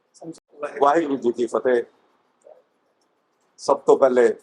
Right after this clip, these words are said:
Speaker 2: ਧੰਨਵਾਦ ਸ਼੍ਰੋਮਣੀ ਅਕਾਲੀ ਦਲ ਦਿੱਲੀ ਯੂਨਿਟ ਦੇ ਪ੍ਰਧਾਨ ਸਾਹਿਬ ਸਰਪ੍ਰਸਤ ਸਿੰਘ ਸਰਨਾ ਦਾ, ਜਿਨ੍ਹਾਂ ਨੇ ਹੁੰਗਾਰਾ ਦਿੱਤਾ ਕਿ ਹਰ ਵਾਰਡ ਦੇ ਵਿੱਚ ਯੂਥ ਦੀ ਕਮੇਟੀ ਜਾਂ ਹੋਰ ਕਮੇਟੀਆਂ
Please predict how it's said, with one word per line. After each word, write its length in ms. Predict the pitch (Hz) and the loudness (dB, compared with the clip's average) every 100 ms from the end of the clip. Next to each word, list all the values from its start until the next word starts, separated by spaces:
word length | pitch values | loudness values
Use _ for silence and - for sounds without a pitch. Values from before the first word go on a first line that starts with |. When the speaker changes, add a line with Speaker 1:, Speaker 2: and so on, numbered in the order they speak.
| _ _ | _ _
Speaker 2:
ਧੰਨਵਾਦ 480 | 120 117 107 113 123 - _ _ | -4 2 2 2 0 -8 _ _
ਸ਼੍ਰੋਮਣੀ 440 | - - 120 120 127 | -20 -8 -6 -4 -4
ਅਕਾਲੀ 280 | 123 110 117 | -2 -2 0
ਦਲ 160 | 120 | 0
ਦਿੱਲੀ 240 | 113 113 120 | 0 -2 -2
ਯੂਨਿਟ 240 | 113 110 | -2 0
ਦੇ 120 | 113 - | -2 -2
ਪ੍ਰਧਾਨ 320 | 117 110 104 | 0 0 0
ਸਾਹਿਬ 240 | 101 113 110 | 0 0 2
ਸਰਪ੍ਰਸਤ 480 | 110 104 107 110 | -2 -2 -4 -6
ਸਿੰਘ 120 | 113 113 | -8 -8
ਸਰਨਾ 300 | 110 110 120 | -6 -2 0
ਦਾ, 180 | 120 120 _ _ _ _ _ _ _ _ _ _ _ _ | 0 -2 _ _ _ _ _ _ _ _ _ _ _ _
ਜਿਨ੍ਹਾਂ 220 | 117 123 120 | -2 0 0
ਨੇ 160 | 117 | 0
ਹੁੰਗਾਰਾ 400 | 117 113 101 107 | 2 4 4 4
ਦਿੱਤਾ 320 | 120 113 123 117 | 4 2 2 2
ਕਿ 180 | 127 | 0
ਹਰ 180 | 117 127 | -2 0
ਵਾਰਡ 260 | 123 117 120 | 2 2 2
ਦੇ 120 | 113 | 0
ਵਿੱਚ 280 | 117 113 - _ _ _ | -2 -6 -14 _ _ _
ਯੂਥ 320 | 110 135 135 | -10 -8 -6
ਦੀ 100 | 123 | -4
ਕਮੇਟੀ 540 | 127 120 113 123 113 110 _ _ _ | -2 -2 -2 -2 -2 -4 _ _ _
ਜਾਂ 100 | 117 110 | -2 4
ਹੋਰ 180 | 135 139 | 4 2
ਕਮੇਟੀਆਂ 560 | 120 113 123 120 113 | -2 -4 0 0 0